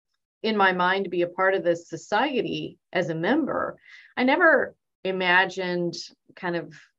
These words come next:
growing in the society like I have. I think a lot of that just came from having, um, an interest in certain things and wanting to see them happen in the society. So I wanted to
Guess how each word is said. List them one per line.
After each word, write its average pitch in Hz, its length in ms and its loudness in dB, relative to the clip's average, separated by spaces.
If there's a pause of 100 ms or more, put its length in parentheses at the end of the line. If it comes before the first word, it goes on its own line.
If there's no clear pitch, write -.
(260)
growing 196 500 4
in 170 80 -2
the 165 80 -4
society 160 560 -2
like 156 240 -4
I 151 160 -6
have. 156 420 2 (260)
I 214 240 4
think 226 340 -6
a 175 60 0
lot 170 240 2
of 175 100 2
that 175 240 4
just 170 260 -4
came 175 320 -4
from 160 500 -2
having, 170 640 -2 (460)
um, 160 360 -2 (240)
an 180 160 -2
interest 196 400 -2
in 180 80 -4
certain 175 440 -4
things 226 440 0
and 175 260 0
wanting 170 300 0
to 175 80 -6
see 180 180 -2
them 160 160 0
happen 117 560 -4
in 160 140 -8
the 151 80 -8
society. 139 680 -10
So 151 520 -4 (240)
I - 80 -20
wanted 170 300 0
to 165 240 4